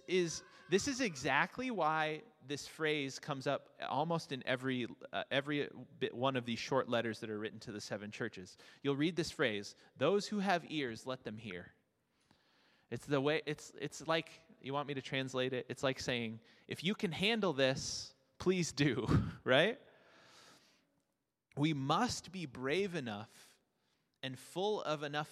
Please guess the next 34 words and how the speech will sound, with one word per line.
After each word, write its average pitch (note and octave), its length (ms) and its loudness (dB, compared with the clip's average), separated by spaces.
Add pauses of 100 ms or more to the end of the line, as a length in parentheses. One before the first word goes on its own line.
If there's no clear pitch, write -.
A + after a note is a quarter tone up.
(120)
faith C3+ 380 -2 (640)
to C3+ 120 -6
hear E3+ 420 -2
correction C3+ 920 -6 (280)
and A#2 140 -10
take D3+ 280 -4
it D3+ 100 -6
to C#3 80 -12
heart. - 500 -6 (680)
And D3 160 -4
we D3 120 -8
must D#3 500 -4
be D#3+ 200 -4
brave D3 440 0
enough C3 420 -4
and B2 140 -10
full D3+ 260 -4
of C3+ 140 -4
enough C#3 300 -2
faith C#3+ 460 -4
and B2 120 -12
full C#3+ 260 -6
en-, C3+ 120 -8 (100)
of B2+ 180 0
enough B2+ 280 -4
love B2+ 440 0 (340)
to C#3+ 100 -6
speak - 560 -10
words C3+ 300 -6
of C#3 120 -12
correction A#2 720 -6
at B2 100 -2
other C3+ 200 -4
times. F2 280 -14